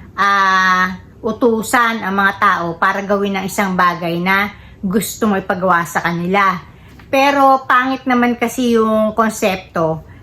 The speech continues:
ng paggamit ng power ng Iglesia ni Cristo, di ba? Actually, guys, yung mga miyembro ng Iglesia ni Cristo, wala yung mga sariling pag-iisip. Alam nyo, guys, kung bakit?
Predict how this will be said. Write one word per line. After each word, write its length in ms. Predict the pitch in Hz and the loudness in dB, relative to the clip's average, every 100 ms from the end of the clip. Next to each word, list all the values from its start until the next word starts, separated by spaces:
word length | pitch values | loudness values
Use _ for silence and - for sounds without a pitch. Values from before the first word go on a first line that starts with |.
| - | -6
ng 480 | 226 240 254 269 262 | 0 2 2 0 -2
paggamit 560 | 226 214 214 202 208 208 | -4 -2 0 0 -2 -4
ng 320 | 220 202 202 | -2 -2 0
power 560 | 196 175 170 165 160 170 | 0 0 0 -2 -2 -2
ng 240 | 196 208 | -2 0
Iglesia 560 | 208 180 185 175 208 185 | -2 -2 -2 -2 -2 -2
ni 80 | |
Cristo, 640 | 185 185 165 151 - 208 175 | -4 -4 -4 -4 -4 -2 -2
di 160 | 165 | -4
ba? 320 | 160 185 196 202 - - - - - - | -2 0 0 -4 -14 -20 -20 -20 -16 -2
Actually, 480 | 254 - 294 277 262 | -2 0 0 0 2
guys, 320 | 226 214 220 | 0 0 0
yung 160 | 240 226 | 0 2
mga 160 | 214 | 2
miyembro 400 | 220 220 214 214 | 2 0 0 0
ng 240 | 208 196 185 | -2 -2 0
Iglesia 320 | 202 196 202 | 0 0 -2
ni 160 | 196 | -2
Cristo, 800 | 185 196 190 185 - 160 147 147 - - - - | -4 -4 -4 -4 -4 -2 -2 -6 -16 -20 -12 -2
wala 320 | 254 254 254 | 2 2 0
yung 160 | 254 | 0
mga 160 | 247 233 | 0 0
sariling 560 | 233 233 226 226 226 214 | -2 -2 0 0 0 -2
pag-iisip. 800 | 208 208 196 196 180 233 233 247 - - - - - | -2 -2 -2 -4 -2 0 0 -2 -8 -20 -20 -20 -12
Alam 320 | - 233 254 | 0 2 4
nyo, 80 | 254 | 2
guys, 240 | 233 - - | 2 -2 -2
kung 240 | 247 226 | -2 2
bakit? 560 | 196 190 208 214 214 | 2 2 2 0 -2